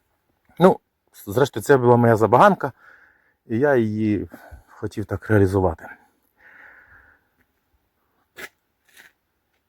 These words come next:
Напевно, це і є весь короткий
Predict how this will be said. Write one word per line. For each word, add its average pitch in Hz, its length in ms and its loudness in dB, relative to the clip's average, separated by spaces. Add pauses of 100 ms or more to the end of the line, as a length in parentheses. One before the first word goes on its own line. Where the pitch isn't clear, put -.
(1120)
Напевно, 277 340 6
це 233 340 4
і - 20 2
є 226 160 4
весь 214 240 4
короткий 190 600 2